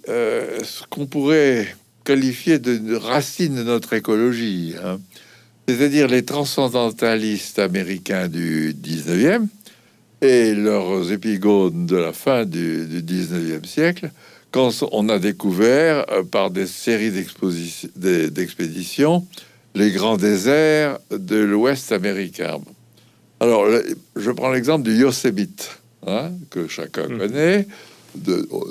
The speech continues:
Speaker 1: moins de nom, sinon d'expérience. Le, le, le, le plus grand de ces écrivains-là, c'est John Muir.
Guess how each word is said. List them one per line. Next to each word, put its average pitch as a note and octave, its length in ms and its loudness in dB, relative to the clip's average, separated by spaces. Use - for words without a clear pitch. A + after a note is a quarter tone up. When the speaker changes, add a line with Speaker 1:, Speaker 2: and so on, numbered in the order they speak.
Speaker 1:
moins A2+ 200 2
de A#2 180 4
nom, D3 340 4
sinon A2 360 -2
d'expérience. A#2+ 880 0
Le, B2+ 260 6
le, A#2 320 2
le, A2+ 480 -2
le D#3 180 2
plus A#3 180 0
grand D#3 320 2
de G2 100 -2
ces G2+ 300 -4
écrivains-là, G2 920 -2
c'est A2+ 320 -4
John A2+ 220 0
Muir. G#2 460 2